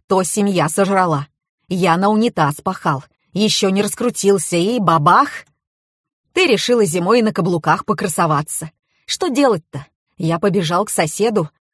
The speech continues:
продал ему за бесценок видик, на который год копил, и чуть от счастья не окочурился, когда его, наконец, купил. Заплатил Косте из пятнадцатой квартиры.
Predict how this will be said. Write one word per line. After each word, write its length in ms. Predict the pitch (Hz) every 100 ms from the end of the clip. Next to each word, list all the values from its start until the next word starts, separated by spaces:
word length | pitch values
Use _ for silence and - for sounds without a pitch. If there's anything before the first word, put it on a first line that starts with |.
| _ _
продал 380 | - 349 311 262
ему 260 | 233 240 277
за 120 | 226
бесценок 560 | 196 - 240 247 208
видик, 420 | 226 240 302 185 -
на 120 | 202
который 360 | 208 214 214
год 340 | 202 175 214 -
копил, 440 | 185 160 165 131 - _
и 120 | - 220
чуть 260 | 277 233
от 120 | 208
счастья 480 | - - 254 - 214
не 160 | 190 196
окочурился, 720 | 196 190 - 220 208 160 175
когда 260 | 180 170 190
его, 160 | 175
наконец, 500 | 185 185 170 185 202
купил. 460 | - 196 175 165 143 _ _ _
Заплатил 600 | - 185 202 180 - 349
Косте 400 | - 226 226 - 180
из 140 | 156
пятнадцатой 720 | 202 185 202 170 - 160 165
квартиры. 640 | 151 156 - - 220 165